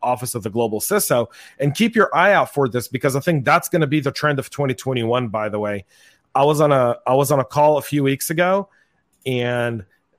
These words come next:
that was a really big thing from a lot of, I, I was on a call with what, an association of board members. So these are, like, Fortune one hundred board members.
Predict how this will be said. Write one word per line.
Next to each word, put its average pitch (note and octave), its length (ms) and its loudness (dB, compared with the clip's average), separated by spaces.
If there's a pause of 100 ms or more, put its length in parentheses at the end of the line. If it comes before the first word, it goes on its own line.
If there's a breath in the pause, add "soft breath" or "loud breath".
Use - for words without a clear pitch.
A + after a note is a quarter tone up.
that C#3 340 0
was D#3+ 160 0
a - 80 -2
really D#3 600 2
big C#3 440 0
thing D3 320 -2
from C3+ 220 -4
a B2 60 -2
lot C3 240 2
of, C#3+ 120 0
I, C#3+ 220 0
I - 40 4
was C#3+ 160 -2
on C#3+ 80 0
a C3+ 40 -4
call E3 300 2
with C#3 320 -4 (500)
what, C3+ 240 0 (380)
an C#3 140 0
association D3 680 -2
of G2+ 160 -6
board A#2+ 300 2
members. F#2 500 -4 (300 soft breath)
So C#3 120 -4
these C3+ 220 -2
are, C#3 140 2
like, C3 180 0
Fortune D3+ 540 0
one C3+ 140 2
hundred B2+ 360 -2
board A#2+ 260 -2
members. F2+ 580 -8